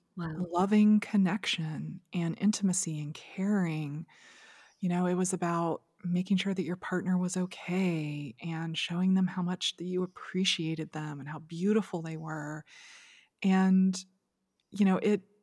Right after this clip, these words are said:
Speaker 2: it had so many unintended consequences. Um, you know, it, it helps with your self-esteem, especially after coming out of a, a really nasty breakup. Um, you know,
Speaker 1: Mm.
Speaker 2: it, it helps with your self-image.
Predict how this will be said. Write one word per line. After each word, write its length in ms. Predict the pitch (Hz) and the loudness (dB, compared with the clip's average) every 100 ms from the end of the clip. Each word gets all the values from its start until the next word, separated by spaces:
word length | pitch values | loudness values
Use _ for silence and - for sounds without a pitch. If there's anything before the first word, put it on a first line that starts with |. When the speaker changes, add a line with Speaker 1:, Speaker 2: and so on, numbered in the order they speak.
| - | -2
Speaker 2:
it 120 | 220 | 0
had 340 | - 220 208 | 0 -2 -2
so 160 | - 202 | 0 2
many 280 | 226 240 - | 4 2 2
unintended 760 | 185 202 202 196 185 180 180 | 4 6 4 2 0 0 -4
consequences. 1160 | - - 180 - 185 - 170 - - 175 214 - - - - - - - | -6 -4 -2 -2 -6 -6 -8 -6 -6 -4 -6 -10 -14 -20 -20 -20 -18 -6
Um, 260 | 185 175 180 | -4 -2 0
you 120 | 196 | 0
know, 120 | 170 | 2
it, 180 | 160 - _ _ - | 0 -4 _ _ -8
it 160 | - | -8
helps 480 | 165 - 175 - - | -6 -6 -4 -6 -6
with 180 | 170 - | -6 -6
your 80 | 165 | -6
self-esteem, 920 | - 151 - - - 214 214 214 214 | -6 -8 -6 -6 0 4 6 8 6
especially 440 | 190 - 190 185 170 | 2 -4 -4 -2 -4
after 180 | - | -6
coming 300 | - - 160 | -10 -6 -6
out 160 | 156 156 | -6 -6
of 100 | 156 | -8
a, 240 | 147 139 - _ - | -8 -10 -12 _ -10
a 60 | |
really 580 | 165 170 156 151 151 - _ _ - | -4 -2 -2 -4 -8 -10 _ _ -8
nasty 440 | 170 143 143 165 | -6 -6 -6 -8
breakup. 600 | 156 127 131 98 113 - _ - - - - - | -8 -8 -6 -6 -6 -6 _ -20 -20 -18 -20 -12
Um, 340 | - 165 165 180 180 | -6 -2 -2 -4 0
you 100 | 190 | 2
know, 140 | 170 | 2
Speaker 1:
Mm. 20 | |
Speaker 2:
it, 180 | 165 - - | 0 -4 -8
it 140 | 190 170 | -6 -4
helps 320 | 190 180 - | -2 -4 -4
with 140 | 175 | -8
your 80 | 165 | -8
self-image. 1000 | - - - - 196 190 190 185 175 - | -8 -10 -6 0 4 4 4 2 0 -4